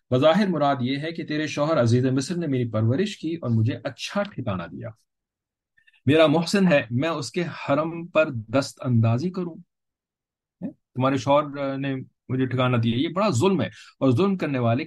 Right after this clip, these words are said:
कभी फलाह नहीं पाते। इसके ज़मन में खुद जुलेखा को भी ये सबक दे दिया कि जब मैं उसकी चंद रोज़ा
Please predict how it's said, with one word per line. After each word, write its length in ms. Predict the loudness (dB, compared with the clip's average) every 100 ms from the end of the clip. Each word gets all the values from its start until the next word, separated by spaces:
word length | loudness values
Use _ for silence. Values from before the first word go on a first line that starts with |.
| -6
कभी 260 | -4 -2 -2
फलाह 420 | -2 -2 -2 -4 -6 0
नहीं 480 | 0 2 0 -2 -4
पाते। 440 | -8 -4 -4 -4 -8 -20 _ -6
इसके 260 | -2 0
ज़मन 240 | 0 0 -2
में 160 | -4
खुद 180 | -2 0
जुलेखा 440 | 2 2 2 0
को 140 | -2 -2
भी 80 | -2
ये 80 |
सबक 320 | -2 -2 -2 0
दे 120 | 0
दिया 240 | 2 0
कि 120 | -2
जब 200 | -4 -4
मैं 140 | -4 -6
उसकी 360 | -6 -6 -6 -6 -2
चंद 340 | 2 4 4 2 4
रोज़ा 580 | 6 6 8 6 4